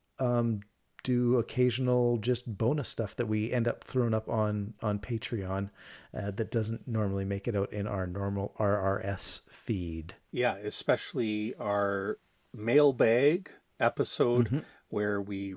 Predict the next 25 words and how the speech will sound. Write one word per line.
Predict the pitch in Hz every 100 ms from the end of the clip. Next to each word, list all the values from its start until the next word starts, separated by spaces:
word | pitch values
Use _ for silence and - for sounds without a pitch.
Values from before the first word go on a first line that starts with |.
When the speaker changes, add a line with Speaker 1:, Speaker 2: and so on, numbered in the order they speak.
| -
Speaker 2:
read | 117 139 131 135
letters | 117 127 160 175 214 208 -
from | - 120
our | 135 151
listeners | 139 180 - 139 113 208 247 -
and | 107 117
react. | 117 147 208 98
Speaker 1:
Yeah. | 147 92 - _ _ _ _ _ - - - - -
We | 120
also | 120 -
have | 110 113
a | 90
YouTube | 92 127 - 143
channel | - 151 147 165 214 - _ _ -
where | 107
we | 98 92
haven't | 113 110
posted | - 120 - 117
anything | 117 - 143
since | - 127 - 123
we | 101
<laughs> | - -
played | 131 117 107 - -
Summer | - - 135 123
Games, | 113 117 120 139 175 -